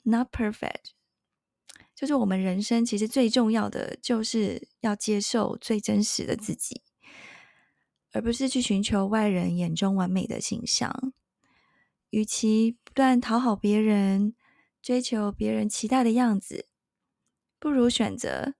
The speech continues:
自己喜欢的模样和生活方式，可以舒服地做自己，并接受自己的一切。因为又有谁会是完美的呢？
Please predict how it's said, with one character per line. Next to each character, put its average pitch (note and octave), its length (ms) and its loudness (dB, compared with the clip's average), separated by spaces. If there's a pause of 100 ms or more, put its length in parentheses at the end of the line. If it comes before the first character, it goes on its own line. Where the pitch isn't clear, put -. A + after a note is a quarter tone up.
(140)
自 C#4 120 0
己 G3 240 -2
喜 A3 240 -4
欢 A3 220 0
的 G#3 80 2
模 F3+ 200 2
样 G3+ 260 2 (180)
和 A#3 160 0
生 G#3+ 240 0
活 G3+ 100 0
方 F3 300 -2
式， - 420 -4 (800)
可 - 140 -4
以 G#3 100 2
舒 A#3+ 180 -2
服 A#3+ 160 -4
地 G#3+ 140 -2
做 A3+ 180 2
自 A3 200 0
己， - 340 -8 (560)
并 G#3+ 300 0
接 G#3+ 180 0
受 G#3+ 240 2
自 A3 140 -2
己 - 120 -8
的 - 120 -6
一 - 120 -8
切。 - 420 0 (1080)
因 C#4 160 0
为 C4+ 460 6 (460)
又 D#4+ 220 2
有 A3+ 60 4
谁 F#3 320 4
会 C4 180 4
是 D4 140 2
完 A3+ 180 6
美 G#3+ 200 6
的 F3 140 0
呢？ A3 300 2